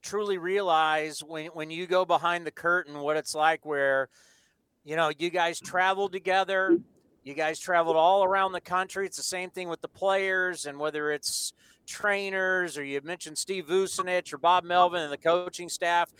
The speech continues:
it's a traveling party on, on, on, on buses and planes.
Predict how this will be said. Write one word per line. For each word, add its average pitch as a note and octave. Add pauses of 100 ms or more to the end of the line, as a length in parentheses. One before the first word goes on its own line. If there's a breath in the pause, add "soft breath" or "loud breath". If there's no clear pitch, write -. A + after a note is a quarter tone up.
(140 soft breath)
it's D#3
a D#3+
traveling F3+
party F#3
on, C#3+ (320 soft breath)
on, C#3
on, C#3
on B2+
buses F#3
and A#2+
planes. F3